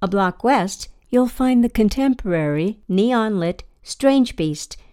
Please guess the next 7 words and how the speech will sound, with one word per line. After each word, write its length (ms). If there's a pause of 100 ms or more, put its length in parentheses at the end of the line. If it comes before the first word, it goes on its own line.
(120)
which 240
serves 340
Japanese 460
tapas, 580
cocktails, 580
and 180
sake. 540